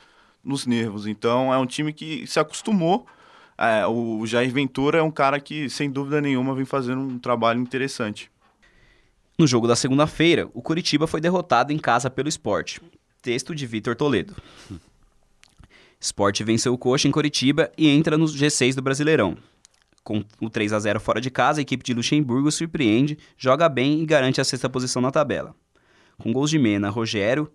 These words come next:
Speaker 2: e contra de Walisson Maia, o Leão sobe seis posições e garante a terceira vitória seguida.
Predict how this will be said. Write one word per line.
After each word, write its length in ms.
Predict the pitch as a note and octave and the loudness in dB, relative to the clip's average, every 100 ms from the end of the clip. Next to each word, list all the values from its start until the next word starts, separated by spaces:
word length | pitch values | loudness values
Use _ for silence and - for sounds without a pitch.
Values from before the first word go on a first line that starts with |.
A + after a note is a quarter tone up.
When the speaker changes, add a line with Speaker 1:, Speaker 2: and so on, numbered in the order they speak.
| _ | _
Speaker 2:
e 80 | B2+ | -12
contra 360 | - A#2 A2+ A2+ | -2 0 0 -2
de 80 | |
Walisson 440 | A#2 G#2+ G#2 - D3 | 0 0 0 0 2
Maia, 340 | C3+ D3+ D#3+ | 4 2 0
o 100 | D#3+ | 0
Leão 280 | D3+ C#3 C#3+ | 0 2 2
sobe 240 | D3 C#3+ | 0 -2
seis 260 | - C#3+ D3+ | -2 -2 -4
posições 540 | E3+ D#3+ D#3 C3 D3 | -6 -6 -4 -2 -2
e 20 | C#3+ | 0
garante 340 | C#3+ B2+ C3 | 0 0 -2
a 40 | |
terceira 360 | C3 C3 - C#3+ | -4 -6 -2 -4
vitória 300 | E3 D#3+ A#2+ | -4 -4 -4
seguida. 440 | - D3 G2 - | -4 -8 -8 -10